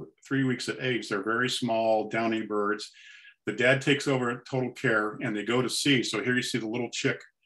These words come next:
right here. That's his dad, and the chick's jumping off, and hopefully it clears all the rocks and makes it down. And they go to sea for another six to eight weeks, uh, of rearing. And, um, during this time, it can be really critical because the adult can no longer fly to the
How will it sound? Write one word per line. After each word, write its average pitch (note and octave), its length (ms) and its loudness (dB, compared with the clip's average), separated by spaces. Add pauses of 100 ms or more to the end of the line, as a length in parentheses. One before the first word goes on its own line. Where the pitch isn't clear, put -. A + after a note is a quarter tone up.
(160)
right G#2+ 140 -4
here. A2 420 0 (260)
That's - 140 -12
his B2 180 -4
dad, A2 340 6
and G#2 100 -4
the G#2 40 -2
chick's - 320 -2 (300)
jumping B2+ 320 2
off, A#2 160 2
and G#2 100 -6
hopefully B2+ 380 2
it A#2+ 80 -6
clears A#2+ 320 -2
all A2+ 100 2
the A2 60 2
rocks A2 300 0
and G#2+ 100 -6
makes A2 220 -8
it - 100 -12
down. G#2+ 280 -4 (500)
And A2 320 0
they F#2+ 100 0
go A2+ 140 2
to A2 60 0
sea B2+ 340 4
for A2+ 100 2
another G#2 260 2
six - 320 -2
to - 180 -8
eight - 140 -4
weeks, A#2 460 -2
uh, A2 140 0
of - 200 -6
rearing. A2+ 340 0 (200)
And, G2+ 420 -6
um, G2 200 -2 (840)
during D#3 180 6
this C3 160 2
time, D#3 340 0
it C3 200 -8
can A#2 100 -2
be A#2 80 0
really A#2+ 220 4
critical D3+ 460 -2
because G#2+ 380 -4
the A2 120 0
adult A2 340 0
can A#2+ 100 -6
no B2+ 80 -2
longer A2+ 300 -2 (320)
fly C#3 200 6
to B2+ 60 0
the G#2 160 -6